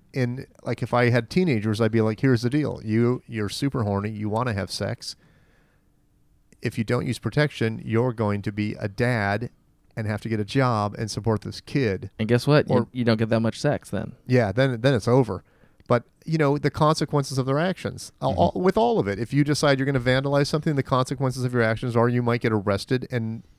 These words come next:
Speaker 1: and lose this.
Speaker 2: And if
Speaker 1: or
Speaker 2: you are gonna do it, bef-, do it before you're eighteen.
Speaker 1: Yeah, exactly. That's what I would say, first of all. I'd
Speaker 3: Yeah.
Speaker 1: say, like, "Listen,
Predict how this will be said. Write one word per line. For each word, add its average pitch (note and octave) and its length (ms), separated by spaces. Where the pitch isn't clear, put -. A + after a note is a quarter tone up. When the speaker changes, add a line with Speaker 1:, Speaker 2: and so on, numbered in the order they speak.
Speaker 1:
and A#2+ 280
lose A2+ 340
this. G#2+ 320
Speaker 2:
And D#3 100
if E3 80
Speaker 1:
or E3+ 40
Speaker 2:
you F3 80
are F3+ 100
gonna F3 160
do D#3 160
it, C#3+ 100
bef-, C#3 220
do D3+ 140
it C#3 60
before C3 240
you're A#2 120
eighteen. - 380
Speaker 1:
Yeah, A2 140
exactly. G#2 460
That's A2+ 220
what A2+ 100
I G2 40
would F#2 120
say, G2 180
first - 360
of F#2 80
all. E2+ 140
I'd G2 80
Speaker 3:
Yeah. D3+ 80
Speaker 1:
say, G#2+ 80
like, G2 180
"Listen, G2 380